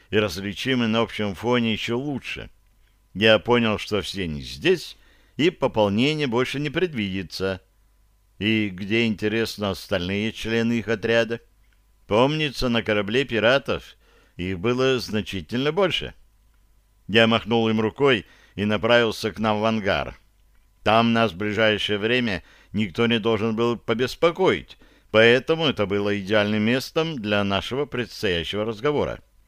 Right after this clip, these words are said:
Необходимость обстоятельного и откровенного разговора с этими людьми, вернее, аграфами, была насущной. Уж слишком необычным для меня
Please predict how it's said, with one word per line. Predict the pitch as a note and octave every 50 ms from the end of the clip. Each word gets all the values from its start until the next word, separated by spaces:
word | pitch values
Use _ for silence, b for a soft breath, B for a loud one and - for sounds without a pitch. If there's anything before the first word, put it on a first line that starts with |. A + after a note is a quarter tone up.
| _ _ _ _ _ _ _ _ _ -
Необходимость | F2+ A2 A#2 A2 - A#2+ C3 B2+ C#3+ C#3+ C#3 C3+ A#2+ - - - - - b b b b b
обстоятельного | B2 B2 A#2+ - - - B2+ A2+ G#2+ G#2+ G#2 - - G#2+ G#2+ A2 A2 A2+ A2+ A2+ A2+
и | A2
откровенного | G#2 - - A2 A#2 B2 B2 A#2 G#2+ G#2 G2+ G2
разговора | F#2+ E2+ - G2 F#2 F#2 F#2+ G2 G#2+ A#2 - b b b b b
с | b - C3
этими | C3+ C3 G#2+ - A2 G#2+ G#2
людьми, | F#2+ F#2+ F2 E2+ F#2+ F#2 G2 G#2 A#2+ B2 _ _ _ -
вернее, | F2+ A#2 B2+ C3+ A2+ A#2 A2 G#2+
аграфами, | G2 F2 G2 G2 F#2+ G2 - - A2+ A2+ A#2+ A#2+
была | G#2+ F2+ F2+ F2 F2 F#2
насущной. | G2+ A#2 A#2 - - - F3 D3 - - - D#2 C2 A1+ A1+ - _ _ _ _ _ _ _ _ _ _ _ -
Уж | F#2 F2+ - -
слишком | - - F3+ F#3+ - - - D#3+ D#3 D3+ D3+ C3 A2 - b b b b b b
необычным | b A2+ A#2+ A#2+ A2 B2+ D3 D3+ C#3 - - - B2+ C3 A#2+ G#2+ F#2
для | F#2 F#2+ G2+
меня | G#2 G2+ G2 G#2+ B2 B2+ A#2+ G2 C#2+